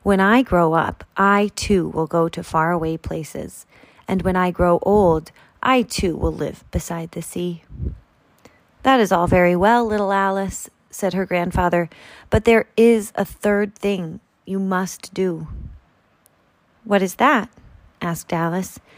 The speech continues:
"You must do something to make the world more beautiful,"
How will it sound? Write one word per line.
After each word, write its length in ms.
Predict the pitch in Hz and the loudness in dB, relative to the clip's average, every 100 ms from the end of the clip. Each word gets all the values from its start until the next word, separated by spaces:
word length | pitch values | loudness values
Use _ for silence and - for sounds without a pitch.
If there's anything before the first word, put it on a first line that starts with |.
| - - - | -20 -20 0
"You 160 | 214 226 | 4 6
must 640 | 220 220 240 - - - | 6 4 4 0 -8 -4
do 220 | 196 220 | 0 0
something 600 | 214 175 170 - - 95 - _ - | 0 -2 -4 -6 -6 -8 -12 _ -10
to 120 | 185 | -2
make 220 | 185 185 | -2 0
the 100 | 185 | 0
world 400 | 160 165 185 185 | 2 4 4 2
more 540 | 175 180 190 190 196 | -2 2 4 6 6
beautiful," 680 | 196 175 180 175 160 - - | 2 0 0 2 0 -2 -2